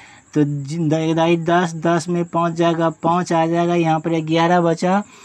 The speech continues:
ग्यारह में आपका तीन जाएगा तो बचेगा आठ। कितना हो जाएगा, वो हो जाएगा, और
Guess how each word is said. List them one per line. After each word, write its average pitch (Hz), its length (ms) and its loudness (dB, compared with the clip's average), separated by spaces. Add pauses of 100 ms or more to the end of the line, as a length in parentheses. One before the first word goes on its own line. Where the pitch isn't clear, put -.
(220)
ग्यारह 160 580 4
में 180 180 -2
आपका 170 420 0
तीन 175 340 2
जाएगा 165 380 2
तो 170 60 -4
बचेगा 160 460 0
आठ। 123 440 -2 (640)
कितना 180 280 0
हो 175 140 2
जाएगा, 185 360 4 (760)
वो 180 180 2
हो 196 100 2
जाएगा, 175 640 2 (1800)
और 170 680 2